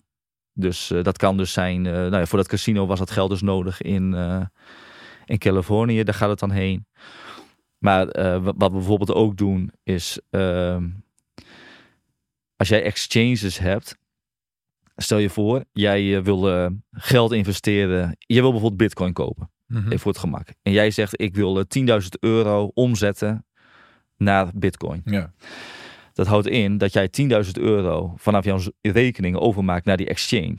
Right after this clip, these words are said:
Speaker 1: Maar aan de andere kant, die exchange moet er ook voor zorgen dat zij dus geld hebben op de blockchain al om die bitcoin aan jou te kunnen geven.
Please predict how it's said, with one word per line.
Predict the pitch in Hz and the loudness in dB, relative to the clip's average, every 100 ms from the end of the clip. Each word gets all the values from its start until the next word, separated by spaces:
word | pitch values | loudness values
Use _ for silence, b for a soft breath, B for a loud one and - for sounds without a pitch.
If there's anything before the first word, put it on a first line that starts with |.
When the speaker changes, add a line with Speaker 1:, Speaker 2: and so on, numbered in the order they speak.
| - | -8
Speaker 1:
Maar | - 101 107 | 2 4 4
aan | 104 | 2
de | |
andere | - 135 | 2 0
kant, | 120 95 117 | 0 0 2
die | 113 | 2
exchange | 101 - 117 123 143 | 0 -2 0 0 0
moet | 120 113 | 0 0
er | |
ook | 110 | 0
voor | 110 107 | 0 0
zorgen | 104 127 113 98 | 4 2 2 0
dat | 104 - | -2 0
zij | 90 101 | 0 2
dus | 98 101 - | 0 -2 -2
geld | 120 123 127 | 2 2 2
hebben | 98 90 90 139 - _ | -2 -2 -2 -4 -8 _
op | 131 107 | 2 2
de | 98 | 2
blockchain | 120 143 98 92 | 2 2 0 0
al | - 65 104 147 - _ _ _ _ _ _ _ _ _ | -2 -2 -4 -6 -12 _ _ _ _ _ _ _ _ _
om | - 135 | 2 4
die | 113 104 | 4 4
bitcoin | 127 - 101 104 | 2 2 0 2
aan | 104 | 2
jou | 95 | 2
te | 95 | 0
kunnen | 95 101 | -2 -2
geven. | - 110 82 78 | 0 0 0 -8